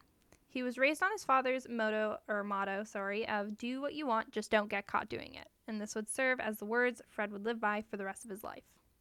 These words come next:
Fred was introduced to sex when he's only twelve years old by losing his virginity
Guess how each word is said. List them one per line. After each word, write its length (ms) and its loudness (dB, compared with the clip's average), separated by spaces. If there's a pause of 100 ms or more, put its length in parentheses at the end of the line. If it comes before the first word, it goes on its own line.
(800)
Fred 260 0
was 160 -4
introduced 680 -4
to 80 -2
sex 380 -2
when 80 -4
he's 140 -2
only 280 -2
twelve 320 2
years 220 0
old 400 4 (420)
by 160 4
losing 380 0
his 160 -2
virginity 720 -4